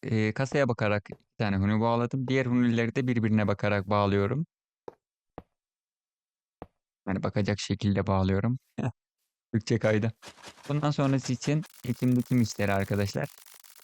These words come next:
E, toprağı bir çapaladım.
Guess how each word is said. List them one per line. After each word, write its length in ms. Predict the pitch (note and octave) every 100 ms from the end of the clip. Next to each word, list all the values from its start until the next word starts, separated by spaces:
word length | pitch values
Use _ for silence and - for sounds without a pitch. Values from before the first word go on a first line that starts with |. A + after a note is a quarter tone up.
| - - - - - - -
E, 180 | A#2+ - - - -
toprağı 420 | A#2+ - A#2 G#2+
bir 100 | G2+ - - - -
çapaladım. 640 | A2 G#2 G2 F#2+ A2